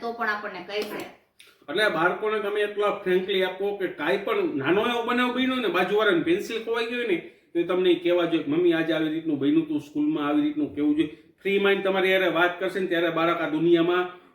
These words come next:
Speaker 2: અ, વિન થઈ શકશે, આ દુનિયામાં ઈ આગળ આવી શકશે. બાકી તમારા પ્રેશરથી હશે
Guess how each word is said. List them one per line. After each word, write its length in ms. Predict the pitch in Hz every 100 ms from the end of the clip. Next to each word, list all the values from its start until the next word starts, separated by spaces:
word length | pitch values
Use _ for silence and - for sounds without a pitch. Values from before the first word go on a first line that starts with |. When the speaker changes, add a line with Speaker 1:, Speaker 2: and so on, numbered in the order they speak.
| -
Speaker 2:
અ, 100 | 135
વિન 300 | 131 175 180
થઈ 180 | 180 175
શકશે, 340 | 180 175 190
આ 160 | 180 165
દુનિયામાં 480 | 170 175 175 170
ઈ 260 | 165 170 160
આગળ 280 | 147 160 170
આવી 260 | 165 175
શકશે. 320 | 175 170 - 170
બાકી 300 | 160 160 143
તમારા 320 | 143 170 175
પ્રેશરથી 560 | 165 170 170 170 180
હશે 260 | 180 202